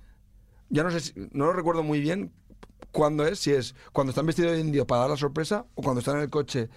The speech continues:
después de la inundación. Creo que es después, cuando están en el coche después de la inundación. Cómo el padre se empieza a calentar con todo lo que está pasando ya. Y porque creo que define muy bien lo que significan las diferencias sociales en esa sociedad. Y es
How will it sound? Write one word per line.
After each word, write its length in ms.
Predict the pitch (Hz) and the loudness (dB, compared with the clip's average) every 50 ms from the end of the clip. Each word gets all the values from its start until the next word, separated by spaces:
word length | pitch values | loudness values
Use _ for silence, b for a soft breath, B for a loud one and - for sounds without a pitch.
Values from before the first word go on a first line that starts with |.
| B B B B | B B B B
después 300 | - 131 127 - 139 139 | -2 -2 0 2 2 2
de 60 | 147 143 | 2 2
la 60 | 139 | 0
inundación. 560 | 139 143 143 139 135 120 151 156 185 190 - b b b b b b b - | 0 -2 0 -2 0 0 0 -2 -2 -4 -10 b b b b b b b -2
Creo 140 | - 170 180 | 2 4 4
que 60 | 202 | 4
es 60 | 196 180 | 4 2
después, 300 | 170 - 151 139 - - | 0 0 0 -2 -2 -2
cuando 460 | - - - - 139 131 127 127 127 | -12 -10 -4 -2 0 2 2 2 2
están 220 | 120 - 143 147 | 2 2 0 0
en 60 | 147 | 0
el 80 | 143 135 | -2 0
coche 220 | 123 147 139 160 | -2 -2 0 0
después 180 | 147 131 143 135 | -2 0 0 -2
de 60 | 139 | -2
la 60 | 135 | 0
inundación. 280 | 127 123 113 120 117 110 B B B B B B | -2 -2 0 -2 -2 -2 B B B B B B
Cómo 200 | - 175 202 202 | 2 4 4 4
el 80 | 190 | 4
padre 200 | - 190 180 170 | 4 2 0 2
se 60 | 151 | 0
empieza 220 | 151 135 151 135 135 | 0 -2 0 -2 -2
a 40 | 113 | -2
calentar 480 | 113 110 110 107 98 101 104 98 - | 0 0 0 0 -2 -4 -6 -6 -4
con 180 | - 127 117 107 | 0 0 0 2
todo 140 | - 127 117 | 2 2 2
lo 60 | 110 | 0
que 40 | 113 | -2
está 180 | - - - | -2 -2 -2
pasando 320 | - 98 98 104 98 95 92 | -2 -2 -4 -4 -2 -2 -2
ya. 200 | 92 98 98 B B B B B B B B B - | -2 -4 -4 B B B B B B B B B 0
Y 180 | 175 175 165 156 | 2 2 2 2
porque 540 | - - 147 147 139 123 - 156 165 - - B B B B B B B B - - - - 151 147 - | 2 2 2 2 2 0 -2 -4 -4 -4 -10 B B B B B B B B -16 -14 -4 -2 0 0 2
creo 120 | - 156 165 | 2 4 4
que 60 | 170 | 4
define 280 | 165 147 131 151 156 156 | 4 2 2 -2 -4 -2
muy 220 | 151 147 147 143 | 0 0 0 0
bien 360 | 139 139 143 151 170 175 170 B B B B B | 0 0 -2 -2 -4 -6 -10 B B B B B
lo 200 | - 143 143 135 | 2 2 2 2
que 100 | 131 127 | 2 -2
significan 640 | - 143 135 131 123 117 131 127 165 160 160 143 - - | -2 -2 0 0 0 0 2 2 2 2 2 -2 -4 -2
las 240 | 139 135 123 123 120 | 0 2 2 2 2
diferencias 440 | 123 113 131 123 127 127 147 143 | 0 0 0 0 0 0 -2 -2
sociales 500 | 135 135 117 113 131 131 131 127 123 117 | -2 -4 -4 -2 0 0 0 0 0 0
en 120 | 123 120 117 | 0 0 0
esa 160 | 117 113 113 | 0 -2 -2
sociedad. 460 | 107 110 107 123 160 214 - - 127 B B B B B B B B B - | -2 0 0 0 0 0 0 -2 -6 B B B B B B B B B 0
Y 140 | 151 151 151 | 2 4 4
es 340 | 147 127 110 - - - | 4 2 0 -2 -8 -14